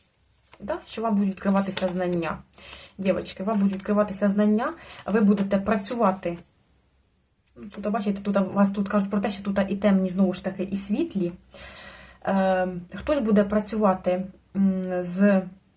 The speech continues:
я бачу, дівчатки, трави.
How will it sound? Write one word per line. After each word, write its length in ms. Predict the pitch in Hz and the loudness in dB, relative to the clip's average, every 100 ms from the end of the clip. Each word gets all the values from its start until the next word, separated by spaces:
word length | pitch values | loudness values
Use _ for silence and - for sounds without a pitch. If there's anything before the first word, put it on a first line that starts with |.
| _ _ _ _ _ _ _ _ _ _ _ _ _ _ _ _ _ | _ _ _ _ _ _ _ _ _ _ _ _ _ _ _ _ _
я 140 | 196 202 | -6 -4
бачу, 300 | 185 180 180 | -4 -8 -6
дівчатки, 400 | 185 180 - 196 | -4 -6 -8 -8
трави. 480 | 190 175 175 180 | -6 -4 -4 -6